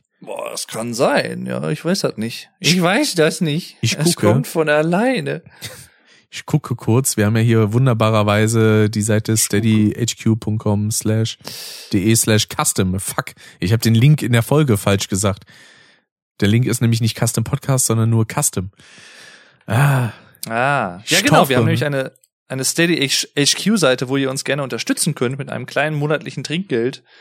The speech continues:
Speaker 2: Genau.
Speaker 1: Und, äh, da f-, bedanken wir uns natürlich im Vorfeld, falls es jemand machen sollte. Das ist, äh, ist natürlich sehr, sehr nett von euch.
Speaker 2: Eben.
Speaker 1: Wird natürlich auch brüderlich geteilt, ist ja klar.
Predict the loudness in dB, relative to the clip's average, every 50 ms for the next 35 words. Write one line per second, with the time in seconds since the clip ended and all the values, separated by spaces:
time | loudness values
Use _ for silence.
0 | -4 0 0 2 0 0 -2 -6 -10 -12 _ _ -20 -20 _ _ _ _ _ _
1 | _ -8 -6 -4 -4 -4 -6 -8 -4 -2 0 2 2 2 0 -2 -4 -6 -10 -20
2 | _ -8 -4 -2 -2 0 0 2 2 2 2 2 0 -2 0 0 -2 -2 -2 -4
3 | -6 -4 -2 -2 -2 0 0 0 0 0 -2 -2 -2 -4 -6 -6 -6 -6 -6 -6
4 | -6 -6 -4 -4 -2 0 0 0 0 0 -2 -6 -10 -10 _ _ -12 -12 -12 -12
5 | -12 -10 -10 -10 -8 -8 -8 -6 -6 -6 -8 -8 -10 -14 -14 -16 -14 -12 -12 -10
6 | -6 -4 -2 0 0 0 -2 -2 -4 -6 -8 -8 -8 -6 -6 -6 -8 -10 _ _
7 | _ _ -12 -6 -2 0 0 2 0 0 0 0 0 2 2 2 2 2 4 4
8 | 4 4 2 0 -2 -4 -6 -6 -4 -2 -2 -2 -2 -4 -6 -6 -8 -8 -8 -10
9 | -8 -8 -10 -12